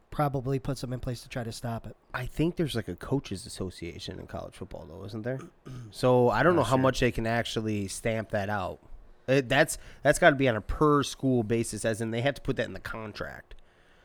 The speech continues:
Speaker 2: Like, if you bail, it's gonna cost you this much. It's going to be this. And usually they do. So I don't know what the
Speaker 3: Yeah.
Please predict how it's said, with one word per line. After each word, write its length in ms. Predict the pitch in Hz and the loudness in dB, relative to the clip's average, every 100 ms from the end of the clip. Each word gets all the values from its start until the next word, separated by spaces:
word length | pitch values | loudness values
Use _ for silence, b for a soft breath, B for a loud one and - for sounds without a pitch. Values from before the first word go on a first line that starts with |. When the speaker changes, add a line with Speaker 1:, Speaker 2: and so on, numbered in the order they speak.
| b | b
Speaker 2:
Like, 140 | 117 107 | -2 -2
if 140 | - | 0
you 140 | 147 143 | 2 4
bail, 400 | 113 139 131 117 | 6 6 6 4
it's 100 | - | 0
gonna 140 | 117 | -4
cost 360 | - 117 - - | 0 0 0 -4
you 140 | 104 92 | -6 -4
this 300 | 110 110 - | -4 -4 -4
much. 440 | 101 90 - - 104 | -8 -8 -12 -14 -12
It's 160 | 101 | -8
going 280 | - 120 110 | -2 -2 -2
to 60 | 104 | -4
be 180 | 110 101 | -6 -6
this. 420 | 104 101 92 - | -6 -8 -8 -6
And 200 | 117 143 | -2 0
usually 340 | 185 170 151 120 | 0 2 2 4
they 160 | 110 | 2
do. 300 | 110 151 104 | 6 6 6
So 140 | - 117 | 0 0
I 40 | |
don't 140 | 151 123 | 2 2
know 60 | |
what 340 | 110 113 139 - | 0 2 0 2
the 300 | 131 123 107 | 4 4 2
Speaker 3:
Yeah. 300 | 101 95 | 0 0